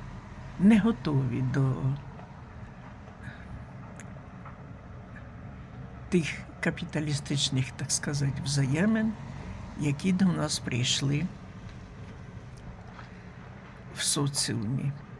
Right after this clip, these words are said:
Але ж люди вижили, пристосувались, хтось знайшов не тільки, е,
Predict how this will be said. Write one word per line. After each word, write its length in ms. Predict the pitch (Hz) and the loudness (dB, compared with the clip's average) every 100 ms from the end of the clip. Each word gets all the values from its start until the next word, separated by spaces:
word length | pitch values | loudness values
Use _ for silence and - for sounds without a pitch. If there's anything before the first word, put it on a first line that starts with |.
| - - - - - - - - - - - - - - - - - - - - - - - - - - - - - - - - - - | -14 -16 -16 -16 -16 -16 -16 -14 -14 -16 -16 -16 -18 -16 -16 -14 -14 -16 -18 -16 -16 -16 -16 -16 -16 -16 -16 -16 -14 -14 -14 -14 -14 -8
Але 360 | 214 240 254 254 | 0 4 8 8
ж 320 | - - 214 | 6 2 2
люди 360 | 214 240 196 226 | 4 6 6 8
вижили, 600 | 220 214 - 143 131 175 - - - - - - - - - - | 8 8 6 6 4 2 -4 -16 -16 -16 -16 -16 -16 -16 -18 -2
пристосувались, 1160 | 208 202 - 165 - 135 135 151 147 143 - - | 2 2 0 -2 0 2 2 2 0 0 -2 -8
хтось 440 | - - 208 - - | -4 2 2 4 2
знайшов 680 | 139 151 147 139 - 196 202 - - - - - - | 4 4 4 4 2 0 -2 -8 -18 -18 -18 -8 4
не 180 | 165 165 | 6 6
тільки, 600 | - 208 190 - 151 - - - - - - - - - - - - - - - - 123 | 6 6 6 4 0 0 -8 -14 -18 -18 -18 -18 -18 -18 -16 -16 -18 -18 -18 -18 -10 -4
е, 220 | 139 | -2